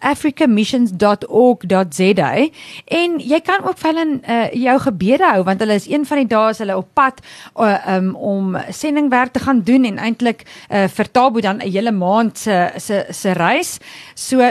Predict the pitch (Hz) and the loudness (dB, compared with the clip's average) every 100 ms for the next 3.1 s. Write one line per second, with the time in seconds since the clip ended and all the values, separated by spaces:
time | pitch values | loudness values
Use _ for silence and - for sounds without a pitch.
0 | 240 247 262 302 294 - 214 247 330 233 | 2 0 0 0 -2 0 2 2 2 2
1 | 196 196 233 202 190 175 - 180 165 180 | 0 0 -4 -4 -4 -4 -4 -4 -2 -4
2 | 185 170 147 139 139 160 - - - - | -4 -4 -4 -4 -6 -10 -12 -14 -12 -12
3 | - | -12